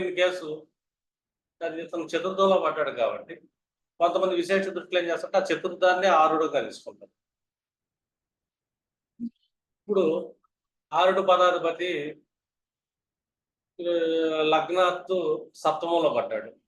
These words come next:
లేకపోతే ఏదైనా భావాధిపతి ఆ భావం నుంచి సప్తమంలో పడ్డాడు.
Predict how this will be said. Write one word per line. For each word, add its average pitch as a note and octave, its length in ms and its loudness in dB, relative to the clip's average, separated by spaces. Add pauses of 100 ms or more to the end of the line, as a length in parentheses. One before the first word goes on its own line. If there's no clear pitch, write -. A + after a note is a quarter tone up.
(1300)
లేకపోతే F#3 240 2
ఏదైనా F3 260 2 (120)
భావాధిపతి D3+ 640 0 (160)
ఆ - 20 -2 (140)
భావం E3+ 400 2
నుంచి A#2+ 160 -8 (100)
సప్తమంలో A#2 400 -4
పడ్డాడు. - 200 -18